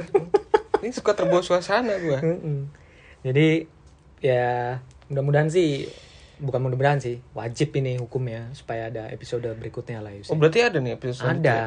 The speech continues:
Speaker 2: tapi
Speaker 1: Ada ya?
Speaker 2: gue pengennya sih kita nggak, nggak mematok gitu loh. Kadang kalau mematok itu jadinya keburu-buru.
Speaker 1: Oh, jadi nggak mateng?
Speaker 2: Nggak, nggak mateng.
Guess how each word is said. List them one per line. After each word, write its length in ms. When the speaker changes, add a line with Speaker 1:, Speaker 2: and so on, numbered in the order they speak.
Speaker 2:
tapi 220
Speaker 1:
Ada 80
ya? 60
Speaker 2:
gue 120
pengennya 380
sih 160
kita 240
nggak, 480
nggak 160
mematok 540
gitu 200
loh. 140
Kadang 240
kalau 180
mematok 560
itu 320
jadinya 480
keburu-buru. 680
Speaker 1:
Oh, 160
jadi 160
nggak 160
mateng? 320
Speaker 2:
Nggak, 180
nggak 180
mateng. 340